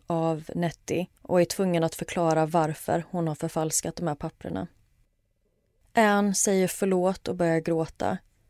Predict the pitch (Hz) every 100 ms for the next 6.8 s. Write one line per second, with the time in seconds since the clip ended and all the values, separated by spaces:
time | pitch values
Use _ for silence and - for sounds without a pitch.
0 | _ _ _ 196 190 - 185 - 196 170
1 | 170 175 170 160 160 165 160 170 160 160
2 | - - 175 190 190 _ _ _ - 190
3 | 202 185 - 180 175 180 170 180 - -
4 | - 165 - 175 175 170 - 175 - 180
5 | 185 180 - 170 170 - 165 175 165 -
6 | 160 - 180 170 156 165 160